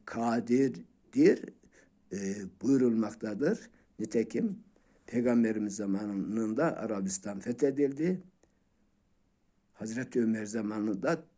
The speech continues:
Türkiye Cumhuriyetler, İran başta olmak üzere Türkiye Cumhuriyetler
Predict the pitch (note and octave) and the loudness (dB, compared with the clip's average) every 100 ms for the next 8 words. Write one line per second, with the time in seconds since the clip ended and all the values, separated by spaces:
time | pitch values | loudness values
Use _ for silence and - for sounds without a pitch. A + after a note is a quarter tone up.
0 | _ _ _ - A2+ - G2 G2+ G#2 F#2 | _ _ _ -10 -10 -8 -10 -8 -10 -8
1 | F#2+ - G2 - - _ _ A2 G#2+ G2+ | -10 -10 -12 -12 -16 _ _ -10 -8 -6
2 | F#2 F#2+ - G2 G2 F#2 - E2+ G2+ B2+ | -6 -8 -8 -8 -8 -10 -12 -8 -2 0
3 | A#3 - _ _ _ _ - A#2+ - F#2+ | -2 -6 _ _ _ _ -12 -8 -6 -6
4 | F#2+ G2 F2+ F#2 F#2+ A#2+ G3 | -6 -8 -8 -10 -8 -4 -2